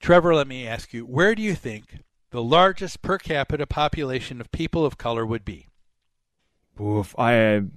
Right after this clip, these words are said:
Speaker 2: no idea. At-, Atlanta, Chicago?
Speaker 1: Okay, very, very good, uh, guesses, um, and I'm sure they're, they're vi-, very high. New York City.
Speaker 2: Okay.
Speaker 1: So let me ask you, if, uh,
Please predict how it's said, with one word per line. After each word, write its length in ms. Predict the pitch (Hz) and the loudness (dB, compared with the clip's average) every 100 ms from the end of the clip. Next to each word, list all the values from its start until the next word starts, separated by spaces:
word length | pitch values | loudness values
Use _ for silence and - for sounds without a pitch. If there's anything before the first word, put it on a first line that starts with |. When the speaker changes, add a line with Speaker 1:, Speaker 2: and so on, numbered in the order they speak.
| 95 | -10
Speaker 2:
no 480 | 104 104 104 107 104 | -2 2 4 4 4
idea. 280 | 101 104 98 | 4 2 0
At-, 200 | 98 98 87 58 | 0 -4 -6 -4
Atlanta, 720 | 101 95 95 104 135 180 180 175 | -4 -2 -2 -2 -2 -4 -6 -10
Chicago? 840 | - - 98 143 170 170 170 175 170 _ _ _ _ _ _ _ | -16 -8 -4 -2 0 -2 -4 -10 -16 _ _ _ _ _ _ _
Speaker 1:
Okay, 400 | 220 165 170 190 | 0 2 4 2
very, 300 | 208 160 185 | 2 0 0
very 220 | - 180 180 | 2 2 2
good, 260 | 180 170 | 0 2
uh, 440 | 170 165 170 151 151 | 2 2 0 -6 -4
guesses, 640 | 160 165 - 208 202 - - | 0 0 0 -4 -4 -12 -4
um, 380 | 151 151 156 - | 0 0 -4 -10
and 220 | 143 143 | -8 -6
I'm 120 | 143 | -6
sure 260 | - 160 156 | -4 -2 0
they're, 200 | 151 151 | -2 -2
they're 280 | 147 156 147 | 0 0 2
vi-, 200 | 151 127 | -2 -4
very 300 | 139 160 156 | -4 -2 -2
high. 340 | 120 147 165 170 _ _ _ _ | -2 -2 -2 -6 _ _ _ _
New 100 | 170 | -6
York 320 | 196 185 - | -4 -4 -6
City. 440 | - 185 151 95 _ _ _ - | -12 -10 -10 -14 _ _ _ -6
Speaker 2:
Okay. 400 | 165 208 220 240 _ _ _ _ _ _ _ _ - _ _ - | -4 0 0 -2 _ _ _ _ _ _ _ _ -20 _ _ -4
Speaker 1:
So 240 | - 202 | 4 4
let 180 | 202 208 | 4 0
me 160 | 220 190 | 0 0
ask 340 | 202 190 - | 0 -2 -4
you, 240 | 185 113 - _ _ _ - | -4 -4 -10 _ _ _ -2
if, 360 | 180 180 - - - _ _ _ - | 0 0 -4 -18 -20 _ _ _ 0
uh, 360 | 156 143 139 | 2 2 -2